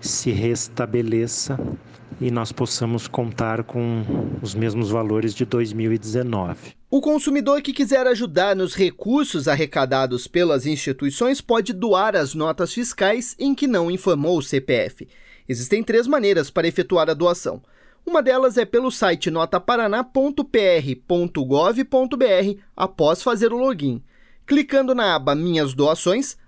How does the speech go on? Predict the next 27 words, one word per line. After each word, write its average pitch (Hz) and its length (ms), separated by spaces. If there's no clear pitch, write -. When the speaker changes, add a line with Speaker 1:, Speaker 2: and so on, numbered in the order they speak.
Speaker 2:
basta 143 440
buscar 233 360
a 240 60
entidade 202 520
que 185 140
receberá 160 460
a 135 40
doação 214 480
e 160 120
digitar 202 500
a 202 120
chave 220 500
de 180 140
acesso 208 540
da 185 160
nota 139 300
fiscal. 123 520
A 208 140
outra 196 360
é 170 40
pelo 208 220
aplicativo 208 680
Nota 240 260
Paraná 220 440
na 220 100
opção 233 480
Doações. 190 760